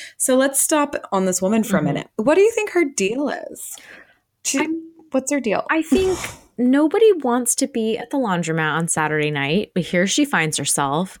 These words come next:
Speaker 2: And I think that
Speaker 1: Yeah.
Speaker 2: Rachel just looks like she could be pushed around. This lady doesn't wanna wait for a machine. So she's like, "This girl's not gonna give me any crap. I'm just gonna take it from her."
Speaker 1: Do you
Speaker 2: Almost
Speaker 1: think
Speaker 2: gets
Speaker 1: she
Speaker 2: away
Speaker 1: thinks,
Speaker 2: with it.
Speaker 1: like, "This girl's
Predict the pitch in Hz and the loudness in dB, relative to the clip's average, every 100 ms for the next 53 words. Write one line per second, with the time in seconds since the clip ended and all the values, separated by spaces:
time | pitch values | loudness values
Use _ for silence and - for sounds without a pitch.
0 | - - - - 240 294 294 302 277 - | -20 -20 -12 -2 0 2 2 2 0 -2
1 | _ _ 180 190 190 262 262 254 - 196 | _ _ -4 -2 0 0 0 -2 -2 -4
2 | - 226 - 220 190 214 196 220 - 185 | -2 -2 -2 -4 -4 -6 -4 -4 -2 -2
3 | 220 226 208 220 233 226 233 262 247 262 | 0 2 2 0 2 2 2 0 0 2
4 | 233 180 - 220 254 - 151 156 185 196 | 2 2 0 0 0 0 -2 0 0 -2
5 | 196 202 202 208 - - - - - _ | -6 -6 -4 -4 -6 -20 -18 -18 -18 _
6 | - 226 - 294 285 285 269 247 190 175 | -8 -4 -2 0 0 0 0 0 0 0
7 | 156 156 160 175 247 247 302 294 392 - | -2 -2 -2 0 -2 -2 -4 -4 -4 -4
8 | - - - 190 _ _ _ _ _ _ | -4 -2 -4 -6 _ _ _ _ _ _
9 | _ _ _ _ - - 262 262 269 269 | _ _ _ _ -16 -6 -2 2 2 2
10 | 285 359 214 - 180 170 175 175 - 175 | 2 2 0 -2 -4 -2 0 0 0 2
11 | 175 180 180 - | 2 2 -2 -8